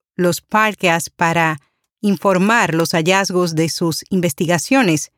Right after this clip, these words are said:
La narración de historias, las entrevistas y las cualidades de la intimidad del audio le dan una dimensión personalizada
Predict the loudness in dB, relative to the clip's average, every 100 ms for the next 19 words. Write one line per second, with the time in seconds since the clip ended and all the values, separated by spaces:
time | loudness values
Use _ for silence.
0 | _ _ _ -8 -2 0 2 0 -2 -2
1 | -2 -4 -2 -2 2 0 2 0 0 -4
2 | -2 -4 -4 -2 -2 0 -2 -2 -2 0
3 | 0 0 0 2 0 0 0 0 2 0
4 | 0 0 0 0 0 0 0 0 0 -2
5 | -4 -2 0 0 0 0 -2 -2 -2 -2
6 | -2 -2 -2 -2 0 0 0